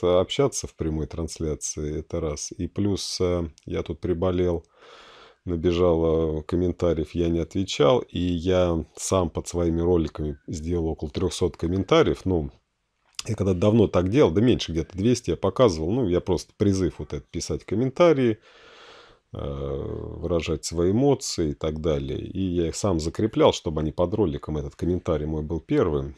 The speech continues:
И поэтому у меня их тут в личном кабинете сегодня много набежало. Я буду ставить иногда на паузу, чтобы прокручивать эти места. Я щас всё подготовил. Но вы, в принципе, этого не почувствуете. Я буду ролик ставить на паузу. Если бы это была прямая трансляция, вас бы это напрягало.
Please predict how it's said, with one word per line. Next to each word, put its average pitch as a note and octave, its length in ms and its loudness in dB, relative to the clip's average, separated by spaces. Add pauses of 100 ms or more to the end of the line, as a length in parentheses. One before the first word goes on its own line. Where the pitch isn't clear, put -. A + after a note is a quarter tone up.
И G2+ 140 -8
поэтому F#2 340 -2
у F2+ 40 0
меня F2 160 0 (160)
их B2 100 -10
тут - 280 -6
в E2+ 120 -4
личном F#2 320 -2
кабинете F2+ 540 0
сегодня D#2+ 500 -2 (800)
много G2+ 320 2
набежало. A2+ 560 6
Я F2+ 200 2
буду F2+ 180 -2
ставить F#2 380 4
иногда F2+ 260 4
на F#2 140 2
паузу, D2 880 2
чтобы - 240 -10
прокручивать E2+ 640 0
эти - 180 -8
места. D#2 320 -4
Я C#2 140 -6
щас D2 160 -6
всё - 180 -8
подготовил. F#2 640 0 (340)
Но A#2+ 100 4
вы, C3 80 8
в - 40 2
принципе, A#2+ 360 4
этого G#2+ 160 2
не A2 100 6
почувствуете. A2 720 0
Я E2 80 2
буду D#2+ 220 -2
ролик E2 240 -2
ставить - 240 -4
на A2 80 0
паузу. G#2+ 280 4
Если D#2 140 -6
бы E2+ 100 -2
это E2 100 -8
была F2 180 0
прямая G#2+ 360 2
трансляция, D2+ 600 -8
вас D#2+ 160 -4
бы D2 140 -6
это - 100 -12
напрягало. F#2 600 0